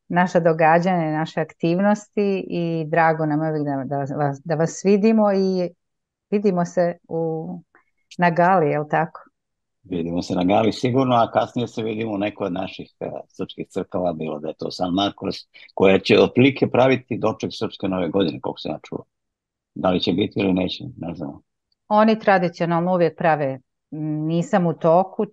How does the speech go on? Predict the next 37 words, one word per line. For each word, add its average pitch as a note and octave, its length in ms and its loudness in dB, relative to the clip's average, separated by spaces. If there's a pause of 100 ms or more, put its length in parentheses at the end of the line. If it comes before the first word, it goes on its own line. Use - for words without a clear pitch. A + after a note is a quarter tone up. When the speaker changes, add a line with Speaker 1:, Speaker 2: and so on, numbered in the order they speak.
(140)
Speaker 1:
sad F3 220 0
trenutno E3 540 -2
nisam D#3+ 320 -4
vidjela E3 300 0
neke D#3 300 0 (120)
najave, D3+ 560 2
a, D3 400 -4
ali D#3 180 -4
još E3 220 2
Speaker 2:
Da. D3+ 60 -2
Speaker 1:
je C#3+ 40 0
rano, D3 240 -2
ima C#3 160 -2
još C#3+ 140 -2
dosta C#3+ 320 -2
vremena, C#3 460 0
ali C#3+ 180 -4
oni D3 260 -4
svake E3+ 320 0
godine C#3+ 440 0
organizuju D3 540 0
vrlo, D#3+ 300 4
vrlo, D#3 480 0
uvijek E3 380 0
je D3+ 60 -2
uspješno, D3 520 -4
uvijek C#3+ 260 -2
je, C3 200 -2 (100)
dolaze D3 600 2 (760)
iz, C#3 280 -6
a, C#3+ 340 2
iz D3+ 260 0
okoline D#3+ 680 2
čak C3 240 -4
dolaze C#3 420 -2
da, C#3+ 380 -4
ovaj, C#3 520 -6